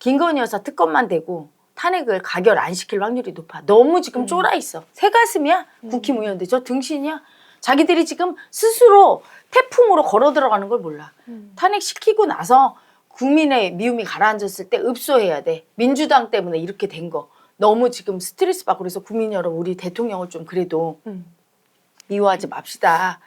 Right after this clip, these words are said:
Speaker 1: 이렇게 해서 형식을 갖춰서 헌법 바꾸고 이렇게 합시다. 거국 내각 구성하고
Speaker 2: 음.
Speaker 1: 이렇게 해야 되는데,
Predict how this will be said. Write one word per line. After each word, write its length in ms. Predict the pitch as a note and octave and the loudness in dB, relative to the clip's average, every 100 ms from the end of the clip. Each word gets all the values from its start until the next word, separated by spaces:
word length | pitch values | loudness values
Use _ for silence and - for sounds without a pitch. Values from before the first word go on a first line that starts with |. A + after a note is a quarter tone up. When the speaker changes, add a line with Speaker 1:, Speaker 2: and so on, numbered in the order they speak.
| _ - - | _ -20 -12
Speaker 1:
이렇게 240 | A#3 B3+ D4 | -8 -2 -2
해서 140 | B3+ | 0
형식을 280 | G4 G#4 G#4+ | 2 4 2
갖춰서 360 | - F3 A3 A3+ | 0 -4 -2 -2
헌법 300 | D#4 - - | 0 -2 -2
바꾸고 320 | - F#3+ F3+ | -12 -6 -4
이렇게 260 | E3 F3+ | -6 -4
합시다. 420 | C4 - B3 G3 - - - | -6 -4 0 0 0 -14 -4
거국 300 | G#3+ A3+ B3 | 0 2 2
내각 280 | F#3 E3+ F3 | 0 0 -4
구성하고 640 | F#3 G3 G#3+ D4 A3+ F3+ - | -6 -4 0 2 0 -4 -10
Speaker 2:
음. 20 | _ _ - | _ _ -8
Speaker 1:
이렇게 300 | A#3+ B3 D4 | -8 -2 0
해야 260 | E4+ G#4 | 4 4
되는데, 560 | D4+ G3+ G3 G3 F3+ | 4 0 2 0 0